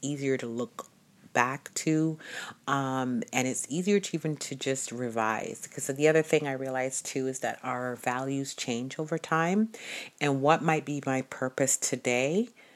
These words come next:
you know, six, seven, eight, nine months from now,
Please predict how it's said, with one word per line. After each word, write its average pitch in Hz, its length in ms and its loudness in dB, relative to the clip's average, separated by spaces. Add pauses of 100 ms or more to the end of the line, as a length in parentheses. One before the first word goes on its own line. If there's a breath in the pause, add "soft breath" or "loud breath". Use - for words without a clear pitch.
(540 loud breath)
you 135 140 4
know, 123 180 2
six, - 480 0
seven, 131 480 0
eight, 131 320 -4
nine 123 300 -2
months 127 340 -2
from 139 260 -6
now, 139 520 -2